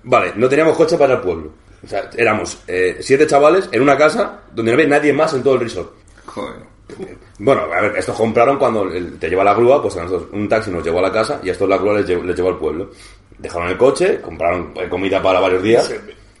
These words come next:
Speaker 1: y, y volvimos a, volvimos a la casa. Pues estuvimos cuatro días, tío, pues, eh, porque ya el quinto ya, ya estaba el coche arreglado, pero los cuatro primeros días, los tres primeros días, cuatro creo que fueron.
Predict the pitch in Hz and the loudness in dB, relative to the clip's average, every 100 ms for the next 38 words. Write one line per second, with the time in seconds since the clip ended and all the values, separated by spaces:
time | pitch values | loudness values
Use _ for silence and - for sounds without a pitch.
0 | - 101 101 95 95 95 98 90 87 90 | -8 -2 0 2 0 -2 -4 -2 -2 -2
1 | 87 85 80 82 80 76 76 90 - _ | -4 -8 -6 -6 -4 -6 -6 -10 -14 _
2 | - - - - 87 95 104 - 90 107 | -20 -20 -8 -4 -4 -2 -4 0 0 2
3 | 110 127 131 127 131 170 - 85 71 73 | 4 4 4 4 2 2 -2 -8 -6 -6
4 | 78 76 80 82 90 101 107 101 95 95 | -8 -10 -8 -4 -2 0 -2 -2 -2 -2
5 | 98 101 95 98 101 117 135 82 80 92 | -2 -2 -2 -2 0 0 0 -4 -6 -2
6 | 101 104 101 113 85 90 95 92 87 - | -2 0 0 0 0 -6 -4 -4 -4 -4
7 | 104 85 80 80 80 | -6 -4 -6 -8 -14